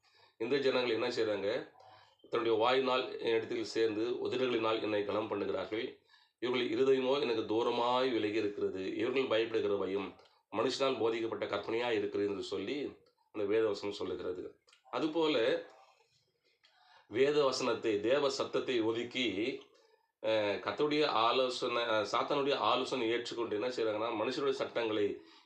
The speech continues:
கை கொள்ளுகிறதுனாலே பரிசுத்த ஆவியானவரையும் எதிர்க்கிறார்கள்.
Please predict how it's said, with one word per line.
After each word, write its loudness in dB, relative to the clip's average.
கை 2
கொள்ளுகிறதுனாலே 0
பரிசுத்த 2
ஆவியானவரையும் 4
எதிர்க்கிறார்கள். -2